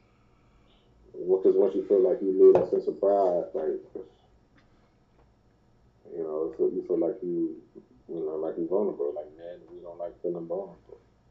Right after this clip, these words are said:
Period. So to answer, so fully answer your question, no, I don't, I don't, I don't know personally, but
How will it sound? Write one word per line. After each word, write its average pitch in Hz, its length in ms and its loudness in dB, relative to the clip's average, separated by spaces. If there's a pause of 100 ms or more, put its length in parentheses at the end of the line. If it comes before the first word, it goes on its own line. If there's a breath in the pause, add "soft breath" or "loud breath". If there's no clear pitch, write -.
(840)
Period. 90 360 2 (1400)
So 85 120 -2
to 82 140 -4
answer, 87 380 -2
so 85 80 -6
fully 92 320 2
answer 90 200 -4
your 80 100 0
question, 95 420 2
no, 87 200 -6
I 82 60 -6
don't, 80 280 -12 (1300)
I 82 140 -10
don't, 78 320 -10
I 87 40 -4
don't 85 320 0
know 80 220 -8
personally, 73 560 -4
but 78 300 -4